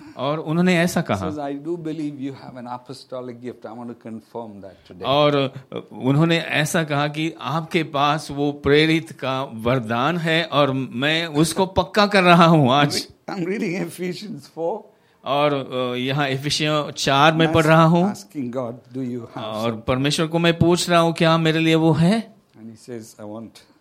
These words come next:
Speaker 2: you to know."
Speaker 1: और वहाँ पर सामने बात आती है, "मैं चाहता हूँ तुम जानो।"
Speaker 2: And, uh,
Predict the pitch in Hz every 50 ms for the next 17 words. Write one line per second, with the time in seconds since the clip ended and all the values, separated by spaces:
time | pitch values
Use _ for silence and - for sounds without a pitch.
0 | _ _ _ _ _ _ - 117 113 113 113 - 107 101 104 104 98 92 92 -
1 | _ _ _ _ _ _ _ - 104 113 113 113 117 113 110 104 - _ _ _
2 | _ _ _ _ - 110 107 113 117 127 127 120 117 123 113 - - 123 117 123
3 | 123 117 113 110 113 113 113 113 110 107 113 107 110 113 104 110 - - 107 110
4 | 117 120 120 - 127 110 110 113 - 120 120 120 120 113 - 117 110 110 98 -
5 | - 107 110 113 107 95 85 - - _ _ - 104 104 101 101 101 107 104 101
6 | 98 95 98